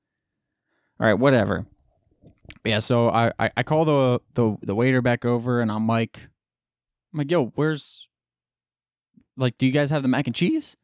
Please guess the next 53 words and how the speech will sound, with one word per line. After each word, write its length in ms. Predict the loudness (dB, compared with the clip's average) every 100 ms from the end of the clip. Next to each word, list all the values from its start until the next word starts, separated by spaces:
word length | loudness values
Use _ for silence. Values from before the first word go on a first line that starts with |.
| _ _ _ _ -2
And 580 | 2 2 2 2 0 -2 _ -2
they're 120 | 0
like, 180 | 0 0
"Oh, 140 | 0
yeah, 220 | 2 0 0
that, 200 | -2 -4 -6
that's 140 | -2
on 100 | -2
the 60 | 0
kids' 240 | 0 0
menu." 300 | 0 0 -4
I 60 | -2
was 100 | 0
like, 120 | 0
"Yeah, 200 | 2 2
but, 200 | 2 -2 0
but, 100 | -2
like, 160 | 0 0
what 160 | 0
about, 320 | 0 2 0 -4 _ -8
what 80 |
about 200 | -2 -2
the 120 | -2 -4
adult 340 | 0 0 0 _ _ _ _ _ _ _ _ -4
mac 200 | -2 -2
and 80 | -2
cheese?" 220 | -4 -4
And 80 | -2
they're 60 | -2
like, 100 | 2
"Oh, 140 | 2
yeah, 140 | 2
we, 180 | 2 0
we 80 | 0
don't 200 | 0 0
do 100 | 0
that 120 | 0
anymore. 400 | -2 -6 -6 -10 _ _ _ _ -4
We 80 | 0
got 200 | 0 2
rid 120 | 0
of 80 | 2
that 140 | 0
when 120 | 2
we, 300 | 2 0 -2 -8 _ _ -6
when 100 | -2
we 60 |
got 220 | 2 0 2
the, 180 | 0
uh, 180 | 2 -2 -6 _ _ _ _ _ -4
the 80 | 0
new 140 | 2
menus." 500 | 2 2 0 -2 -10